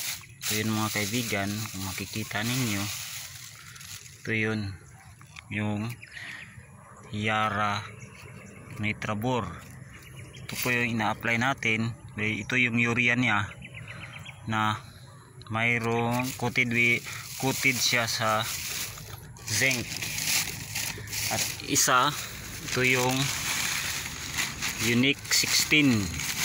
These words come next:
yung triple sixteen nila. Hahaluin natin ito, mga kaibigan at mga kaagri. Ito yun, ito yung mukha niya. Yan,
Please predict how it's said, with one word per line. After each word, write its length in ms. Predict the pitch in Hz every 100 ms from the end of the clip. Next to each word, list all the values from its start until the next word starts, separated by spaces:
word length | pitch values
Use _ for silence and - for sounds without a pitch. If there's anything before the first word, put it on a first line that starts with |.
| - 107
yung 160 | 107 104
triple 400 | 113 110 123 117
sixteen 480 | - - - 127 135
nila. 160 | 117 110 - - - - - - - - - -
Hahaluin 640 | 117 127 127 139 139 143
natin 400 | 135 135 139 131
ito, 240 | 113 135 123
mga 240 | 120 117
kaibigan 480 | 110 110 113 131 117
at 240 | 92 85
mga 240 | 107 104 98
kaagri. 560 | 90 110 104 101 98 - - - - - - - - - - -
Ito 60 | -
yun, 220 | 110 101 98 - 107 - - - - -
ito 240 | 104 104
yung 320 | 107 107 104
mukha 240 | 101 - 104
niya. 240 | 107 90 - - - - - - - - -
Yan, 320 | 98 95 92